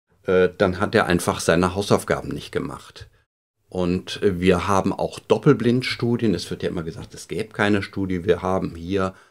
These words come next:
in Indien getestet, äh, dass Vitamin D zu deutlich geringeren Nüchternzuckern führt, äh,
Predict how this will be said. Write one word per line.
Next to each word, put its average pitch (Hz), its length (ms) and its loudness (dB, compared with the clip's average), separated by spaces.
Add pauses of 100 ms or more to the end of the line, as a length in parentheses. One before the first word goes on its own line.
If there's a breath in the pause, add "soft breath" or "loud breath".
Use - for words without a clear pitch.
(260 soft breath)
in 92 160 -6
Indien 92 440 0
getestet, - 880 -2 (420 soft breath)
äh, 82 320 -8
dass - 480 -4
Vitamin 82 680 -4
D 95 420 -2 (500 soft breath)
zu 107 480 -4
deutlich 113 580 4
geringeren 92 460 2
Nüchternzuckern 101 960 0
führt, - 640 -6 (580 loud breath)
äh, 82 300 -6